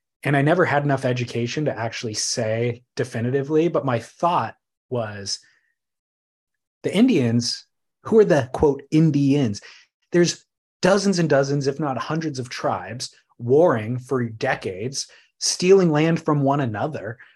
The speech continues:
So the quote, and there's also different tribes of, quote, white men as well. So it wasn't like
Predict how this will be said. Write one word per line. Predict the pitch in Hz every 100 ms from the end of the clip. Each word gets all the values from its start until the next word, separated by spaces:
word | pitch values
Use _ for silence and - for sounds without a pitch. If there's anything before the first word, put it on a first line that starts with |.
| -
So | - 165
the | 151
quote, | 147 - 185 180 151
and | 160
there's | 151 147
also | 180 - 127
different | 127 127 131 120
tribes | - 131 127 127
of, | 107 - -
quote, | 127 113
white | 117 127 147
men | 131 123
as | 127 117
well. | 143 139 131
So | - 151
it | -
wasn't | 185 202 208 160
like | 160 156 147